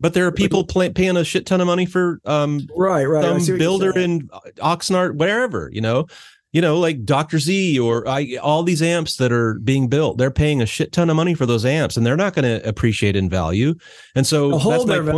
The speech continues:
Speaker 2: value,
Speaker 1: is
Speaker 2: but yeah, you're right, you're right. Not,
Speaker 1: You
Speaker 2: not
Speaker 1: know,
Speaker 2: like
Speaker 1: so
Speaker 2: this.
Speaker 1: that's why I don't
Speaker 2: Yeah.
Speaker 1: understand. It's like, and, and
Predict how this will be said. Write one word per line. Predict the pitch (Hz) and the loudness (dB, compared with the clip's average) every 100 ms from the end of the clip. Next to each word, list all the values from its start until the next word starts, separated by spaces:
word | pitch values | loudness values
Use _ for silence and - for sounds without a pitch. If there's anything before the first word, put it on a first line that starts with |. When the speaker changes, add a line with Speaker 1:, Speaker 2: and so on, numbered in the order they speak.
| - | 0
Speaker 2:
value, | 156 | 0
Speaker 1:
is | 147 | -2
Speaker 2:
but | 151 | -4
yeah, | 151 151 | -2 0
you're | 143 147 | 0 0
right, | 143 127 | -2 -4
you're | 135 | -2
right. | 139 - | -2 0
Not, | 151 | 0
Speaker 1:
You | |
Speaker 2:
not | 180 180 | 0 0
Speaker 1:
know, | 170 | 0
Speaker 2:
like | 156 | 0
Speaker 1:
so | 185 147 | 0 -2
Speaker 2:
this. | 139 151 - _ _ _ _ | -4 -14 -16 _ _ _ _
Speaker 1:
that's | 180 190 | -2 0
why | 214 | 0
I | |
don't | 202 | 0
Speaker 2:
Yeah. | 196 | 0
Speaker 1:
understand. | 190 180 220 156 | 0 0 0 0
It's | 110 - | -2 -2
like, | 131 127 | -4 -4
and, | 151 160 156 | -2 0 2
and | 175 160 | 0 -2